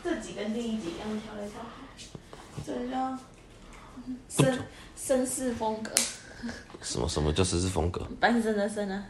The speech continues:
Speaker 2: 哦，
Speaker 1: 绅-，
Speaker 2: 绅士风格，
Speaker 1: 绅士。
Speaker 2: 哦，还可以这样说。
Speaker 1: 嗯。
Speaker 2: 我水几啊？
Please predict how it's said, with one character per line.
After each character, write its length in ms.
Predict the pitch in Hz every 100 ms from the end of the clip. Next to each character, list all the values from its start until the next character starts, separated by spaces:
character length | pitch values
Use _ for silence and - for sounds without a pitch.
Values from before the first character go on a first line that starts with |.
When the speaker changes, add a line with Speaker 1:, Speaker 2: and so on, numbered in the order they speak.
| -
Speaker 2:
哦， 100 | - 85
Speaker 1:
绅-， 300 | - 101 95
Speaker 2:
绅 20 |
士 220 | 95 110 98
风 180 | 98 82 -
格， 100 | -
Speaker 1:
绅 20 |
士。 60 | -
Speaker 2:
哦， 240 | - - - -
还 120 | 92
可 80 | 104
以 80 | 95
这 60 |
样 120 | 92
说。 240 | 92 82 - - -
Speaker 1:
嗯。 100 | 214 - - - - - - -
Speaker 2:
我 80 | -
水 340 | - 90 85
几 260 | 127 - 73
啊？ 160 | -